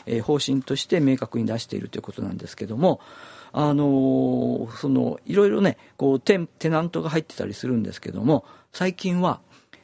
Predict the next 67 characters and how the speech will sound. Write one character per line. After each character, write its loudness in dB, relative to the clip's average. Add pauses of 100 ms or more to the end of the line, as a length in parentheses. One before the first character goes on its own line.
(120)
自 -4
然 2
エ 0
ネ 4
ル 0
ギ 0
ー 0
の 0
電 4
力 -6
を -6
利 0
用 4
で -2
き -2
る -2
こ -12
と -12
を -10
評 4
価 -12
し -12
て、 0 (220)
入 4
居 2
を 0
決 0
め 2
て -4
く -4
れ -2
る -4
テ -2
ナ -2
ン -4
ト -2
も 0
増 -2
え 2
て -10
き -14
て -10
い -6
る 0
と -2
い 2
う -12
こ -16
と -14
な -12
ん -12
で -14
す -8
ね。 2
だ -20
か -4
ら 0
ま 0
あ、 -20
ト -4
レ 2
ン 0
ド -4
と 0
し -6
て -4
は、 -2